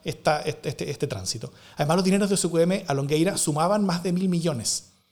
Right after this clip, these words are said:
La principal caja receptora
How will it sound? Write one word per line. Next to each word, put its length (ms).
La 160
principal 680
caja 220
receptora 560